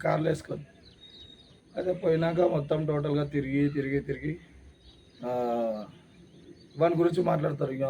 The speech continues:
వాడు ఇట్లా చేస్తే మన దోస్తు మంచిగా దగ్గర ఉంటుండే, ఆ, వాడు నిన్ను నా దగ్గరికి రావద్దు" అంటున్నాడు. "అరే, పోను మామ,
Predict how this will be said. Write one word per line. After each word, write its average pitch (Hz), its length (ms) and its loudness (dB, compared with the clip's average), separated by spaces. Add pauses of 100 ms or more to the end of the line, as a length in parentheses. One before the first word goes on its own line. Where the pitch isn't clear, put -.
వాడు 135 180 4
ఇట్లా 131 160 -4
చేస్తే 135 280 -2
మన 135 180 0
దోస్తు 135 440 -6
మంచిగా 131 240 -4
దగ్గర 127 280 -2
ఉంటుండే, 135 360 -2 (440)
ఆ, 147 160 -8
వాడు 151 240 0
నిన్ను 147 200 2
నా 135 140 2
దగ్గరికి 147 400 2
రావద్దు" 135 280 4
అంటున్నాడు. 127 320 -4
"అరే, 135 160 2
పోను 143 340 -2
మామ, 151 260 -2